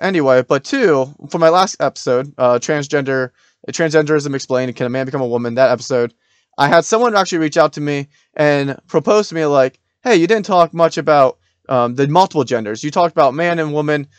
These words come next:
but you didn't talk much about gender expression and the multiple genders and the fact that sometimes people don't, don't identify with either, and that could be allowed and therefore maybe definitionally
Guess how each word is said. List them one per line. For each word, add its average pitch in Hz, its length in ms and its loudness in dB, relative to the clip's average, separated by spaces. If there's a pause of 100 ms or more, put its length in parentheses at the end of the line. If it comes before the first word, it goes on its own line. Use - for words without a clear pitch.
(260)
but 151 240 4
you 165 120 -6
didn't 202 160 -4
talk 165 180 -2
much 156 180 -2
about 139 220 0
gender 143 420 0
expression 131 680 -2
and 120 220 -6
the 127 40 -6
multiple 139 320 -4
genders 131 440 -4
and 117 140 -6
the 117 80 -8
fact 127 240 0
that 120 240 -4 (260)
sometimes 147 680 -2 (200)
people 147 320 0
don't, 120 400 -4
don't 143 180 -2
identify 135 320 0
with 123 140 -2
either, 170 400 0 (260)
and 151 140 0
that 156 160 2
could 156 160 -2
be 135 320 -2
allowed 139 460 2
and 120 280 -4
therefore 135 380 -2
maybe 135 420 -2
definitionally 131 880 -4